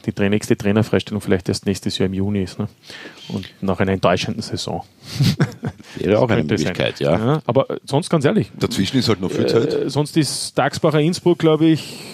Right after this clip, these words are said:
Speaker 1: diese Saison könnte, er hat ja selbst gesagt, er wird sagen, wann es aus ist und
Speaker 3: Also
Speaker 1: vielleicht, äh, ist es dann vorbei, wenn er die Klasse hält. Ähm,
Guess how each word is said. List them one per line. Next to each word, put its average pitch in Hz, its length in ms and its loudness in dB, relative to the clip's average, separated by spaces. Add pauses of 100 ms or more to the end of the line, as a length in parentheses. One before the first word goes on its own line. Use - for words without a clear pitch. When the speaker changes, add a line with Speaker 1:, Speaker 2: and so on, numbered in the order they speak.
(240)
Speaker 1:
diese 156 200 0
Saison 147 720 2
könnte, 147 680 0 (180)
er 120 80 -4
hat 131 80 -4
ja 127 80 2
selbst - 220 0
gesagt, 135 280 2
er 143 140 0
wird 143 140 2
sagen, 143 400 0
wann 135 100 0
es 123 80 -2
aus 127 260 0
ist 156 300 0
und 131 60 -2
Speaker 3:
Also 95 140 -2
Speaker 1:
vielleicht, 127 360 0 (400)
äh, 156 120 -6
ist 160 160 -2
es 160 100 -2
dann 160 140 2
vorbei, 151 360 4
wenn 151 80 4
er 147 80 2
die 151 80 0
Klasse 131 360 0
hält. 135 260 2 (380)
Ähm, 127 420 0